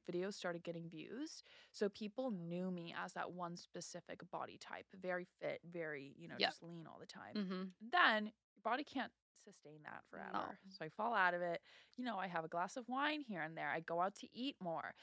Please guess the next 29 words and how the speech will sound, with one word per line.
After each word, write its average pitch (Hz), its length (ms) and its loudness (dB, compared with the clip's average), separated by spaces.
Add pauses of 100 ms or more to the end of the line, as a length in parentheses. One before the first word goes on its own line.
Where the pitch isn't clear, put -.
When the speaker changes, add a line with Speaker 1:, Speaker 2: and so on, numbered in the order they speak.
(240)
Speaker 1:
I 214 40 -16
started 202 380 4
gaining 175 460 -2
a 202 80 2
little 190 540 6 (160)
bit 170 140 4
of 170 120 0 (280)
weight, 151 200 -16 (120)
just - 180 -20
looking 175 220 -20 (120)
normal 160 420 -18
and 156 180 -20
healthy. 190 140 -20 (460)
Speaker 2:
Yeah. 190 140 6 (180)
Speaker 1:
And 180 180 0
people 190 420 -2
were 190 140 -4
starting 170 340 -2
to 170 60 -8
comment, 175 520 -6
"She's - 320 0
pregnant. 180 460 2
You 185 80 -10
can 180 140 -4
see 190 200 -8
it 175 60 -8
in 175 100 -6
her 170 180 -6
face. - 360 -6